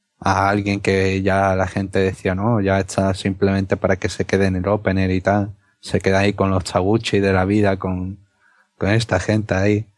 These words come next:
Pero está demostrando que, que Tenzan todavía nos puede dar incluso hasta un muy buen G one.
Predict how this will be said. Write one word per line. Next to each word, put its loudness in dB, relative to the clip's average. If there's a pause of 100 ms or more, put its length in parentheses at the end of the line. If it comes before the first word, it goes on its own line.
(380)
Pero 0
está 0
demostrando 2
que, -2 (240)
que 2
Tenzan 0
todavía 0
nos 2
puede 2
dar 2
incluso 0
hasta -4
un -2
muy 0
buen -2
G 0
one. -2